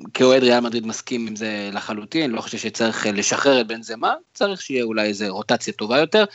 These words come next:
מורן כהן אומר, "ויקטור פאצ'ה is ויקטור פאצ'ה", יכול להיות שוויקטור פאצ'ה יכול לעזור לריאל מדריד.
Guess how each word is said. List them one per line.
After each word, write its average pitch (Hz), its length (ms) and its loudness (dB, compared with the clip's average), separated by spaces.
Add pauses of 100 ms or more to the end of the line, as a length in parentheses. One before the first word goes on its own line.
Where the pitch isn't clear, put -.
(220)
מורן 131 240 4
כהן 151 180 2
אומר, 147 260 2
"ויקטור 151 340 -4
פאצ'ה 180 320 4
is 127 120 -4
ויקטור 135 280 -10
פאצ'ה", 175 260 -4
יכול 127 180 -8
להיות 120 80 -14
שוויקטור 113 360 -12
פאצ'ה 117 220 -8
יכול 104 180 -14
לעזור 104 220 -14
לריאל 104 220 -10
מדריד. 139 300 2